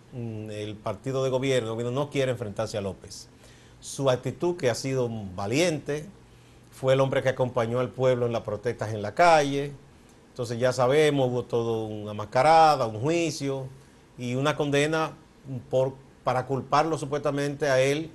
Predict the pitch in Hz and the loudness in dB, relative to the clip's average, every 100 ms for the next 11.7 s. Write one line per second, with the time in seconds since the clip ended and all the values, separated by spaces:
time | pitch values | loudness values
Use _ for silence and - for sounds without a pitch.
0 | 117 110 131 160 - - - - - - | -8 0 0 0 -4 -20 -20 -20 -20 -20
1 | - 123 120 117 - 113 - 165 165 160 | -8 0 2 2 -2 -2 4 4 4 -4
2 | - 131 127 123 117 123 123 127 156 226 | -2 -2 0 0 0 2 2 2 4 4
3 | 220 - 110 120 117 110 131 143 143 147 | 2 0 -4 -2 -2 0 0 0 0 -2
4 | 139 127 139 123 - - - - - - | -2 2 2 0 -4 -16 -16 -20 -20 -20
5 | - 120 113 131 131 135 143 139 - 113 | -8 -2 -2 0 -2 0 0 -2 -4 -4
6 | 120 123 107 - 147 170 131 110 110 127 | -2 -2 -2 0 0 0 -2 -4 -6 -4
7 | 120 113 156 170 120 135 127 - - - | -2 0 0 0 -4 -2 -4 -6 -14 -20
8 | - - 123 160 180 175 175 147 170 156 | -20 -10 -6 2 4 4 2 2 2 2
9 | 165 147 - 180 131 117 120 117 123 147 | 2 0 0 -4 -2 -8 -4 -4 -2 -2
10 | 151 151 143 143 139 127 123 160 135 113 | 0 0 -2 -2 -4 -2 4 6 6 2
11 | 113 120 127 - 160 117 | -4 -2 -2 0 -2 -2